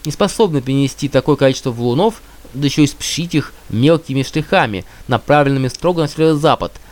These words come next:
показывая направление, откуда двигался лёд. Большинство учёных с возможностью полного равнинного оледенения так и не согласилось. Тогда известный русский геолог Николай Павлович Барбот де Марни заметил:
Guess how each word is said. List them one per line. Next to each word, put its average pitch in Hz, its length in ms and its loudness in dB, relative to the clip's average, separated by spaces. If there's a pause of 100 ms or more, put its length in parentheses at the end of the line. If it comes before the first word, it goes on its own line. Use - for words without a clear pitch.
(120)
показывая 123 520 0
направление, 120 760 0 (280)
откуда 156 420 0
двигался 123 420 0
лёд. 107 320 0 (880)
Большинство 170 500 0
учёных 180 400 0
с - 40 -10
возможностью 151 680 0 (220)
полного 143 420 4
равнинного 131 600 4
оледенения 160 440 2
так 202 180 -2
и 208 60 -2
не 202 80 -2
согласилось. 190 800 -2 (520)
Тогда 139 420 0
известный 143 440 -2
русский 143 280 -2
геолог 139 420 4
Николай 131 360 2
Павлович 113 560 0 (260)
Барбот 123 580 2
де 120 60 -2
Марни 120 460 0 (340)
заметил: 139 640 -2